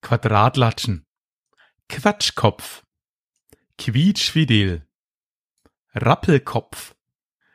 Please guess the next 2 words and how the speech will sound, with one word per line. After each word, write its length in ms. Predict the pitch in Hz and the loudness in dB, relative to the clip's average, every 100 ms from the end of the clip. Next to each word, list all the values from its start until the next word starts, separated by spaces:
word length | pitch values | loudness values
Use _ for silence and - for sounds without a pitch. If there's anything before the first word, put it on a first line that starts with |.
| _ - | _ -4
Ratzefummel. 880 | 127 - - 143 120 104 92 80 _ _ _ _ _ _ - | -2 0 0 0 0 -2 -2 -6 _ _ _ _ _ _ -6
Rumpelstilzchen. 1120 | 117 165 175 147 - 127 110 - 95 85 76 | 2 4 4 2 2 0 0 -4 -6 -6 -14